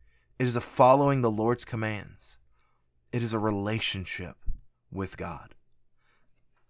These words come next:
I hope today that we could be like that giver. Can I be honest? I'm not perfect. No,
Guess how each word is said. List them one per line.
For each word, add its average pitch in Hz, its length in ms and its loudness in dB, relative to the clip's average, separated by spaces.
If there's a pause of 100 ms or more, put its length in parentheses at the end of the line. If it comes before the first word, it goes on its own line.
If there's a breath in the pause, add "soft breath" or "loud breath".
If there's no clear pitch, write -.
(160)
I - 80 -8
hope 135 260 -4
today 117 540 -2 (100)
that 95 80 -8
we 120 120 -6
could 120 140 -8
be 123 120 0
like 123 220 -2
that 95 180 -6
giver. 92 340 -10 (720)
Can 139 140 0
I - 20 4
be 147 100 2
honest? 156 260 4
I'm 127 80 0
not 160 140 0
perfect. 107 440 -6 (840)
No, 127 260 2